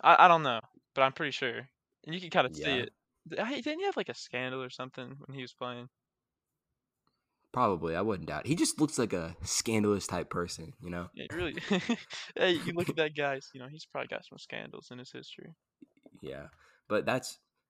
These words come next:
Speaker 2: the Nets' perfect hire. Next year is their year, I feel like, even though they got swept this year in the playoffs. I mean, they have Kyrie, they have DeAndre Jordan,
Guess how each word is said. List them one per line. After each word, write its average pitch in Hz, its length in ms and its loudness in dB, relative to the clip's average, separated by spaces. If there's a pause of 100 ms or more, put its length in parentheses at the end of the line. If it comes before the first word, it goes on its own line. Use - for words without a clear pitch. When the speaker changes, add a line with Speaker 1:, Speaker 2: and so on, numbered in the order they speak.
(100)
Speaker 2:
the 85 100 -4
Nets' 101 380 0
perfect 110 440 -6
hire. 101 420 -4
Next 95 340 -6
year 101 220 -2
is 90 320 -8 (920)
their 95 200 4
year, 92 500 0 (220)
I 85 120 -6
feel 92 180 -6
like, - 100 -6
even 117 200 2
though 113 100 4
they 107 80 2
got 92 160 0
swept 92 460 0
this - 240 -6
year 85 100 -6
in 78 60 -8
the 73 80 -10
playoffs. 78 540 -10
I 82 40 -14
mean, 80 320 -14 (220)
they 85 140 -6
have 85 180 -6
Kyrie, 85 640 -2
they 82 100 -6
have 85 160 -8
DeAndre 87 420 -4
Jordan, 87 460 -6